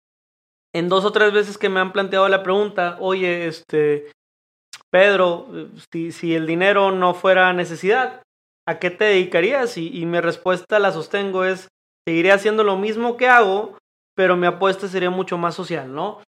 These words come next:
Hoy en día, desde, desde Atlas, hemos tratado de tener esta noción de impacto a la sociedad, eh, a-, apoyando a hackatones, eh, somos asesores de varias empresas que están dando soluciones para salud o aliviando pobreza, etcétera.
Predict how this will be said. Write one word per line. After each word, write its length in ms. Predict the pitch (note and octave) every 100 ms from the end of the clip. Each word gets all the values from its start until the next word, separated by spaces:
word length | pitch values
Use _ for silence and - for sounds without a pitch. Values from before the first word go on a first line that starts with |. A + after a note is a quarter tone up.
| _ _ -
Hoy 140 | F3 G#3
en 140 | G#3
día, 220 | G3+ G3+
desde, 440 | G3+ G3 E3+ F3 E3+
desde 320 | E3+ D#3+ F3+
Atlas, 420 | G3 G#3 F#3 F3+
hemos 240 | F3+ F#3 F3+
tratado 460 | F3 E3+ E3+ F#3
de 100 | F#3
tener 200 | F#3 E3+
esta 180 | F3+ F#3+
noción 500 | F3+ F3 F3+ F3+ F3+
de 220 | F3 D#3+ D#3+
impacto 500 | D#3+ D#3 E3 D#3+ F#3+
a 20 |
la 80 | F3
sociedad, 640 | E3+ F3+ F3+ F3+ F3+ -
eh, 180 | - -
a-, 260 | D3 D#3 D#3
apoyando 600 | D#3+ E3 E3+ F3 F3 E3+
a 120 | D#3
hackatones, 840 | D#3+ D#3 - G3+ G3 F#3+ F#3 F#3 - - _ -
eh, 280 | D#3+ D#3 D3+
somos 360 | F3 E3+ E3
asesores 480 | E3 D#3 E3 E3+ D#3+
de 80 | D#3+
varias 500 | D#3+ E3 E3 E3 - _ _ _ -
empresas 540 | E3+ D#3 F#3 F#3 F#3+
que 100 | F3+
están 680 | E3 - E3+ E3+ E3+ E3+ E3
dando 220 | E3+ E3+
soluciones 420 | E3 E3+ E3+ E3+ D#3+
para 180 | D#3+
salud 600 | D3+ E3 F#3+ G#3+ G#3 G#3 -
o 560 | F3 D#3+ D#3 D3+ D3
aliviando 460 | D3+ D#3 E3 E3+ E3
pobreza, 460 | D#3 E3+ G#3 G#3
etcétera. 520 | F#3+ G#3+ G#3 G3 G3+